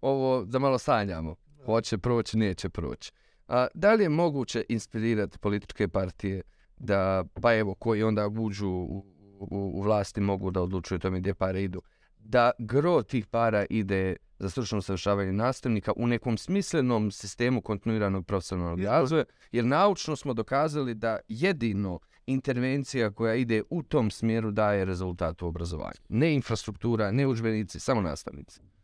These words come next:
Speaker 2: Ne, ništa, bravo, nek bude malo infrastrukture i svega ostalog, ali se slažem potpuno s vama. Kvaliteta, a, nastave ovisi primarno o ljudima koji realiziraju tu nastavu, to je tako kako jeste.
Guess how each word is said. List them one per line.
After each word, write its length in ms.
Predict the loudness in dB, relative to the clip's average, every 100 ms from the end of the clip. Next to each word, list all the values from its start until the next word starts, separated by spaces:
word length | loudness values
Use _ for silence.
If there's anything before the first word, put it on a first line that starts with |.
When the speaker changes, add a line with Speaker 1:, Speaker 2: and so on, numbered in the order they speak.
| _ _
Speaker 2:
Ne, 160 | 0 0
ništa, 220 | 0 -2
bravo, 200 | 0 0
nek 160 | -2 -2
bude 200 | 0 2
malo 220 | 2 0
infrastrukture 680 | -4 -8 -10 -8 -2 0 0
i 40 |
svega 260 | 0 0 0
ostalog, 240 | 0 -2
ali 80 | -2
se 60 |
slažem 360 | -2 -2 -2 0
potpuno 300 | -2 -4 -8
s 120 | -6
vama. 220 | -4 -4 -6 _ _ _ _
Kvaliteta, 720 | 0 2 2 0 -2 0 -2 -2 -4
a, 520 | -2 -2 0 -2 -2
nastave 1120 | -4 -2 -2 0 -2 -4 -4 -2 0 2 2 2
ovisi 340 | 0 -2 -4
primarno 360 | -2 0 2 2
o 40 |
ljudima 240 | 0 0 -2
koji 160 | -2
realiziraju 460 | -2 -2 -2 -4 -6
tu 160 | -8
nastavu, 400 | -10 -10 -10 -12
to 140 | -8 -6
je 80 | -4
tako 280 | -6 -8
kako 300 | -12 -14 -8
jeste. 300 | -6 -6 -10